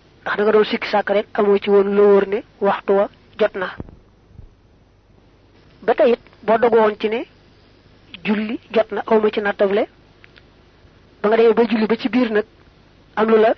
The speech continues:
ñaawloo njort ne julli kat jotagut. Ni ki, da ngaa dem ba ci biir julli gi,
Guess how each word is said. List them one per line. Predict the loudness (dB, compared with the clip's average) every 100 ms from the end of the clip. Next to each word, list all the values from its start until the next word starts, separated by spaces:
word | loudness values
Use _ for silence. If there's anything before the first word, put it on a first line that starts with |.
| _
ñaawloo | -8 -2 2 4 4
njort | 2 0 -4
ne | -6 -8 _ _ _ _ _ _ _ _
julli | -4 -2
kat | -2 0
jotagut. | 2 0 -2 _ _ _ _ _ _ _ _ _ -6
Ni | -4
ki, | -2 -6 _ _ _ _ _ _ _ _ _ _ -6
da |
ngaa | 0 2
dem | 2 -2 -8 _ _ _ _ _ _ _ _ _ _ _ -4
ba |
ci | -2
biir | 0 -2
julli | 0 0 0
gi, | -2